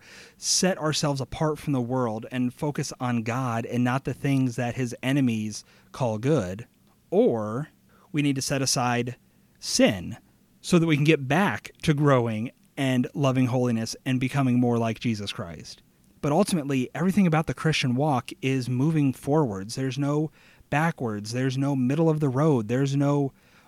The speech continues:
walking away and, and God desiring that. Either you're moving on or you're in sin that needs to be repented of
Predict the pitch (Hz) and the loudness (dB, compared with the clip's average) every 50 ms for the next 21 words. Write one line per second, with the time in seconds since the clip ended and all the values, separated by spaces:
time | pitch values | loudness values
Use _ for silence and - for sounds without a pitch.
0 | _ - - 120 123 135 147 160 - 170 156 143 139 127 120 139 160 160 131 123 | _ -12 -6 -2 0 0 0 0 0 2 2 2 4 2 2 2 2 2 2 2
1 | 123 123 127 120 127 123 123 120 127 139 - 135 123 120 113 120 113 127 135 123 | 2 0 0 -2 -2 0 2 2 0 0 -2 -2 -2 -2 -2 -2 -2 -2 -2 -2
2 | 131 127 123 123 120 139 165 160 131 110 107 104 90 87 80 - - _ _ _ | -2 -2 -2 -2 -2 0 0 0 0 0 -2 -4 -6 -8 -10 -16 -18 _ _ _
3 | _ _ _ _ _ - - 143 135 135 135 135 127 127 139 151 165 170 156 143 | _ _ _ _ _ -4 -2 0 2 2 2 4 4 6 6 6 4 4 4 4
4 | 135 135 143 156 180 208 202 - _ - - 135 135 127 127 135 143 143 151 151 | 4 2 2 2 2 0 0 -2 _ -10 -4 -2 0 0 0 0 2 2 2 2
5 | 139 - - 214 220 185 131 117 117 123 131 127 127 127 127 135 131 131 131 127 | 2 0 0 2 2 2 2 2 0 0 0 0 0 -2 -2 -2 0 0 0 0
6 | 120 - - 196 220 - - 120 107 101 95 87 107 113 | 0 0 2 2 2 2 0 -2 -4 -6 -8 -10 -12 -14